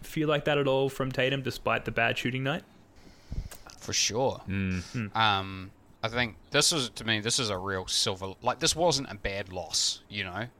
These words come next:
Speaker 2: It was a good win for Houston. It wasn't a bad loss for us. And so there are some positives.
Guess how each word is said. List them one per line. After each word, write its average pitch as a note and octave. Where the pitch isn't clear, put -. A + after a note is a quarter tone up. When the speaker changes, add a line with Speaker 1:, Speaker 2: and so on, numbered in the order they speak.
Speaker 2:
It -
was G#2+
a G2+
good A2
win G#2+
for G2+
Houston. F#2+
It F#2
wasn't F#2+
a F2+
bad F#2
loss F#2
for -
us. F2+
And G#2+
so A#2+
there A2+
are G#2+
some G2+
positives. F#2